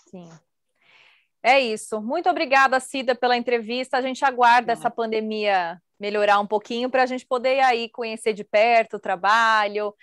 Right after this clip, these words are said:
Speaker 1: chegar perto dos cavalos. Acho que vai ser uma experiência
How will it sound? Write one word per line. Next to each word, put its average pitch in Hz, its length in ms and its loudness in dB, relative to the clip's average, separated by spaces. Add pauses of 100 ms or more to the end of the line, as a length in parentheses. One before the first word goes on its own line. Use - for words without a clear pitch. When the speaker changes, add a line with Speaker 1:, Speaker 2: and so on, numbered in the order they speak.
(160)
Speaker 1:
chegar 220 300 4
perto 220 340 4
dos 202 160 -10
cavalos. 208 800 0
Acho 208 160 -6
que - 80 -18
vai 214 100 -2
ser 214 120 -6
uma 208 100 -4
experiência 208 720 -4